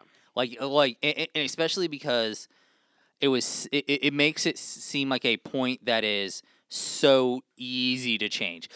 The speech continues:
Like, so many other things in time, you're like, you could change something and,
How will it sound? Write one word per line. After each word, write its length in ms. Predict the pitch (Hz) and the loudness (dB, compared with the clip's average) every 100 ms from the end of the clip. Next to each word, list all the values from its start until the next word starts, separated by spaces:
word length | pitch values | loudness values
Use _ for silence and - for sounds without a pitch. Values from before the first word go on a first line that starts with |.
| - | -8
Like, 120 | 135 - | -6 -4
so 240 | - 185 | -2 0
many 200 | 226 220 | 0 0
other 200 | 151 156 | 0 0
things 260 | 170 151 135 | -2 -4 -6
in 140 | 120 | -6
time, 440 | - 113 117 117 | 0 2 4 2
you're 240 | 117 117 113 | -2 -4 0
like, 320 | 107 101 - _ _ _ _ - | 0 0 -4 _ _ _ _ -14
you 200 | 156 165 | -6 -2
could 140 | 151 | 0
change 420 | - 160 156 160 | 0 0 0 0
something 500 | 180 165 - 165 160 | 0 0 0 -2 -2
and, 640 | 127 131 127 120 117 110 | -2 0 2 2 0 -4